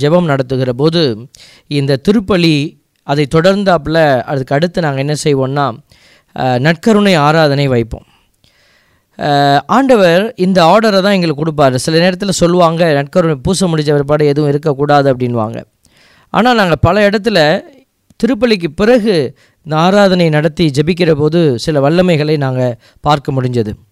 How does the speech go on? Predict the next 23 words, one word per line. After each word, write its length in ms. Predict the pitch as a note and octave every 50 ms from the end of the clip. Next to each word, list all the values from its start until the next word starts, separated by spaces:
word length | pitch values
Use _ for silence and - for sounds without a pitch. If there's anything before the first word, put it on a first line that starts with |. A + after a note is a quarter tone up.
| _ _ _ _ _ _ _ _ _ _ _ _ _ _ _ _ _ _ _ _ _ _ _ _ _
அந்த 460 | - E3 G3 G#3 G3+ F#3+ F#3 F3+ F3+ F3
நேரத்துல 460 | F#3+ A#3 C4 C4 G3 B3 A3 F#3 E3
தான் 380 | D#3 E3 D#3+ C3+ C#3 E3+ F#3 D#3+
deliverance 540 | D3 F3 G#3+ B3 B3+ B3 A3+ A#3 A3+ G3+
என்று 180 | - G3 E3 E3
சொல்லக்கூடிய 500 | D3+ - D#3+ D#3+ D#3+ D3+ D#3 D3+ C#3+ C#3
விடுதலை 460 | C3+ D3 F#3+ G#3 B3 G#3+ G#3 G3 E3+
கிடைக்கும். 380 | C3+ - C#3+ C3+ A#2+ A#2 A2 - _ _ _ _ _ _ _ _
நிறைய 360 | - A2+ A2+ C3+ D#3 E3+ E3+
பேர் 180 | D3 E3 F3 F3
விடுதலை 320 | D3+ D3+ D#3+ E3 D#3+ D3+
அடைவாங்க. 400 | C#3 B2+ B2 A#2+ A2+ G#2+ A2 A2+ - - _ _ _ _ _ _ _ _ _ _ _ _ _ _ _ _ _ _ _ _ -
அஹ், 680 | - C3 C3+ C3 C3 C3 C3 C3 B2+ B2+ B2+ A#2+ - - _ _ _ _ _ _ - -
இதுல 100 | F#3 F#3
என்ன 280 | F#3 G3 A#3 C#4+ D4+ C#4+
ஒரு 260 | B3+ A3+ F#3+ F3 C#3 -
plus 300 | F#3 F#3+ G#3+ G#3 - G#3
நான் 180 | F#3+ E3+ D#3+
பார்க்குறேன்னா, 560 | C#3+ D#3+ F3+ F3+ E3+ F3+ E3+ E3 F3+ F3 D#3+ D3+
எல்லாருக்கிட்டையும் 460 | F3+ G#3 A#3 B3 A#3 A3 G3 G3 G3+
இயேசு 380 | A3 G3+ F#3 G3 G3+ - G3+
ஆண்டவர் 540 | E3+ D#3+ F3 F3 F3 E3+ D#3+ D#3 D3+ D3+ D#3
இருப்பார். 480 | D#3+ D#3+ D3+ D3+ C#3 D3 C3 A2+ F#2